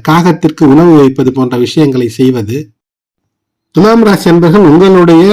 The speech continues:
கைகளினாலேயே பசுந்தீவனத்தை உங்களுடைய இல்லத்திற்கு, வீட்டிற்கு அருகிலே இருக்கக்கூடிய கால்நடைகளுக்கு தருவது, இவையெல்லாம் எளிய பரிகாரமாக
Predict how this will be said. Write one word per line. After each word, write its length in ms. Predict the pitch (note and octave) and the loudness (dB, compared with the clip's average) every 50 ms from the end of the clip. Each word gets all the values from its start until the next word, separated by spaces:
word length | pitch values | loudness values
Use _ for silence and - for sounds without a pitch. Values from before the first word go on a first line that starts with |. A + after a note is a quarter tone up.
| G3+ F3 - | 0 -2 -4
கைகளினாலேயே 920 | - D#3 F3 F#3+ F3+ F3 E3 E3 D#3 D#3 D3+ C#3+ C#3 C#3 C3+ C#3 D#3+ G3+ G#3 G#3 | -2 0 2 2 2 2 2 2 2 2 2 2 2 2 2 2 2 0 0 0
பசுந்தீவனத்தை 880 | - F3 D#3 - - B3 A#3+ G#3+ G#3 G3+ F#3 E3 D3+ C3+ - - F#3 G3+ | -2 -4 -2 0 0 2 2 2 2 2 2 2 0 0 -2 -2 -2 0
உங்களுடைய 480 | - C#3+ D3 D3+ D#3 D#3 D3+ D3 D3 C#3+ C#3 | 0 0 2 2 2 2 2 2 2 2 2
இல்லத்திற்கு, 600 | C#3 E3 F#3 F#3 E3 - E3 D3 - - - B2 G#2 - | 2 2 0 -2 -2 -4 -6 -6 -6 -4 -6 -6 -4 -2
வீட்டிற்கு 420 | D#3 E3+ F3 F3 F3 D3+ D3+ - C3+ | -2 -2 -2 -2 -4 -4 -2 -2 -2
அருகிலே 380 | B2+ D3 D#3+ D3+ E3+ F3+ F3 D#3+ | 0 2 2 2 2 0 0 0
இருக்கக்கூடிய 760 | C3 C3 C#3+ D3 - D#3 C#3+ - - B2+ A#2 G#2 G#2 G#2 A2 B2+ C#3+ D#3+ E3 D#3+ - _ _ _ _ _ _ _ _ _ _ - | 0 0 0 0 -2 -2 -4 -2 -2 -4 -2 0 0 -2 0 -2 -2 -4 -4 -6 -10 _ _ _ _ _ _ _ _ _ _ -4
கால்நடைகளுக்கு 760 | E3 F3 F#3+ F#3+ F#3 F3 D#3 C3+ C3 C3 B2+ B2+ - B2 G#2+ - - - - | -2 0 2 2 2 2 0 0 0 -2 -2 -4 -4 -8 -10 -10 -12 -14 -8
தருவது, 500 | C3+ C3 C3+ D3 C#3 B2 A2 G#2+ A#2+ C#3+ E3+ E3 - _ _ _ _ _ - | -6 -2 -2 0 0 -2 -2 -2 -2 -4 -4 -6 -8 _ _ _ _ _ -2
இவையெல்லாம் 480 | D3 D#3+ E3+ E3 E3 E3+ G3 G#3+ G#3 D#3+ | 0 2 2 2 2 2 2 2 2 2
எளிய 300 | C#3+ D#3 F3+ G#3 A3+ A3+ G#3 F3 | 2 2 2 2 2 2 2 0
பரிகாரமாக 640 | - D3 C#3 C#3+ C3+ B2+ B2+ B2 A#2 A#2 B2+ C#3+ D3 | -2 -2 0 0 0 0 0 -2 -4 -4 -4 -4 -2